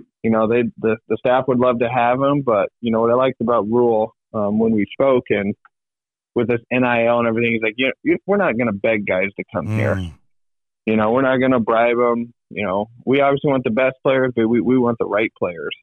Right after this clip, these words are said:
Speaker 1: And I'm not saying that this kid, I think he is the best player, and I also think he is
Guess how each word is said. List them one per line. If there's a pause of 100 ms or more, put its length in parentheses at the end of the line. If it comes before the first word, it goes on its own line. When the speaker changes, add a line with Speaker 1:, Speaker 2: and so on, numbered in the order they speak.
(840)
Speaker 1:
And
I'm
not
saying
that
this (100)
kid, (340)
I
think
he
is (100)
the
best
player,
and
I
also
think
he
is